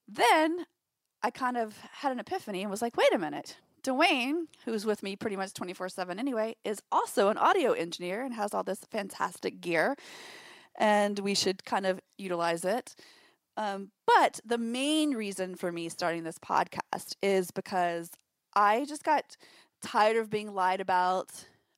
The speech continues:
um, sketchy reporters using me for clickbait or misquoting me. So I figured this would be, give me the perfect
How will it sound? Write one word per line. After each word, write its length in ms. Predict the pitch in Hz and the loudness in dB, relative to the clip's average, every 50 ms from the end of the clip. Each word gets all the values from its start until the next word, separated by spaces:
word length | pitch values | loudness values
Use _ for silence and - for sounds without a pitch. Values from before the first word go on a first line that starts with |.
| _ | _
um, 460 | 185 175 165 165 151 143 151 156 156 160 _ - _ _ | -6 -4 -4 -4 -6 -8 -10 -14 -18 -20 _ -20 _ _
sketchy 800 | - - - - - 214 196 196 - - 208 196 190 190 202 208 _ - - - - - _ _ _ _ _ _ _ - - _ | -20 -16 -14 0 2 2 4 4 2 -2 -2 -2 -4 -6 -6 -8 _ -20 -20 -20 -20 -20 _ _ _ _ _ _ _ -20 -20 _
reporters 1080 | - 208 202 - - - 214 214 208 196 190 190 190 196 208 226 - - - - - - - _ _ _ _ _ _ | 0 0 0 0 2 6 6 6 6 6 2 0 -2 -2 -4 -4 -8 -10 -10 -12 -12 -14 -18 _ _ _ _ _ _
using 380 | - 196 202 196 196 196 196 | -8 -4 -2 -2 0 -2 -2
me 140 | 185 185 185 | -2 -4 -6
for 120 | - - 202 | -4 -6 -6
clickbait 800 | _ - - 202 190 - _ 208 190 185 185 190 202 - - | _ 0 0 0 0 0 _ 0 2 4 4 2 0 0 -2
or 80 | 196 190 | -4 -2
misquoting 640 | 190 180 208 - - 185 233 196 196 190 196 196 185 | -2 -4 -6 -6 -4 2 4 4 6 4 2 -2 -4
me. 260 | 185 180 185 190 226 _ - - - - _ | -4 -4 -6 -8 -10 _ -20 -20 -20 -20 _
So 160 | - - 349 | -2 2 4
I 60 | 330 339 | 4 4
figured 220 | - 359 294 269 | 4 0 0 0
this 160 | - 381 - | -2 0 0
would 80 | 453 392 | 2 2
be, 180 | 359 320 254 247 - _ | 2 0 0 -2 -6 _
give 160 | 208 220 214 | -4 -2 -2
me 80 | 220 220 | -2 -4
the 100 | 196 202 | -8 -8
perfect 460 | _ - - 226 - - 220 208 - | _ -4 -4 -2 -2 -2 -6 -8 -10